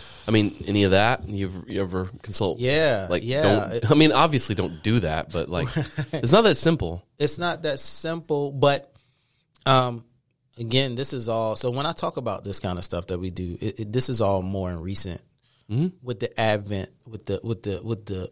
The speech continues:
Speaker 2: um, I don't know if advent is the right word. With the, with the s-, speed and acceleration of technology is
Speaker 1: Mm-hmm.
Speaker 2: kinda how the political thing kind of became a part of it. You know what I mean?
Speaker 1: I
Speaker 2: Like,
Speaker 1: think so.
Speaker 2: because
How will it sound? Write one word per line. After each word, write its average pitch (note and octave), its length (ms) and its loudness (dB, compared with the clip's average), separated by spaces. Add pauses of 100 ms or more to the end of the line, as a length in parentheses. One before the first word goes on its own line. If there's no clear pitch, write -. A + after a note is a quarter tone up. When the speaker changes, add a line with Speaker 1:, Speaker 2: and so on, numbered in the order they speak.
Speaker 2:
um, F2 460 -8
I G2+ 60 -8
don't F#2+ 100 -6
know F2+ 60 -8
if E2+ 160 -12
advent F#2 320 -6
is E2+ 80 -14
the F2 60 -10
right E2+ 140 -8
word. E2 300 -12
With F#2+ 180 -12
the, F2+ 180 -10
with - 240 -14
the F2 240 -20
s-, - 220 -4
speed A2 840 0 (480)
and G2 120 -4
acceleration G2 800 0
of D#2+ 100 -6
technology E2+ 800 -8 (160)
is E2 120 -14
Speaker 1:
Mm-hmm. G2+ 140 -14
Speaker 2:
kinda F#2 180 -8
how F2 560 -6 (580)
the G#2+ 80 -4
political G#2+ 500 -4
thing F#2 300 -8
kind F2+ 200 -8
of E2+ 80 -12
became F#2+ 280 -8
a E2 60 -10
part F2 280 -8
of E2 120 -12
it. - 220 -14
You G#2 120 -14
know G#2 100 -4
what G#2 80 0
I G#2 60 -2
mean? G#2+ 340 -2
Speaker 1:
I - 40 -18
Speaker 2:
Like, G2+ 240 -2
Speaker 1:
think A2 160 4
so. D#2+ 260 -4 (1000)
Speaker 2:
because B2 500 -2